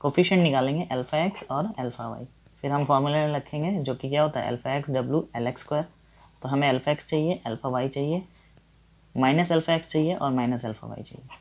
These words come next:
ठीक है। तो यहाँ पे क्या लिख रखा है इसने, ये देखो, negative movement at continuous S, तो ये minus alpha x की value देगा,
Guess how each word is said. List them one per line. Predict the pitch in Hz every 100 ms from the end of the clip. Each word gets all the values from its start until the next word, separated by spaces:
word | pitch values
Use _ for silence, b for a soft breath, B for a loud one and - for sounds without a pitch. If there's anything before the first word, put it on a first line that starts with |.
| -
ठीक | 175
है। | 175 - B B B B _ _
तो | 156
यहाँ | 156 151 170
पे | 180
क्या | 185
लिख | 175 170
रखा | 160 175
है |
इसने, | 175 190 202 - 220 139 131
ये | 143 160
देखो, | 123 107 107
negative | 117 131 156 175
movement | 175 170 175 175
at | 170
continuous | - 151 170 175 175
S, | 180 180 - _ _ _ - - _
तो | 151
ये | 160 170
minus | 147 127 156 170 - _ -
alpha | 131 131
x | 127 -
की | 143
value | 139 139
देगा, | 143 143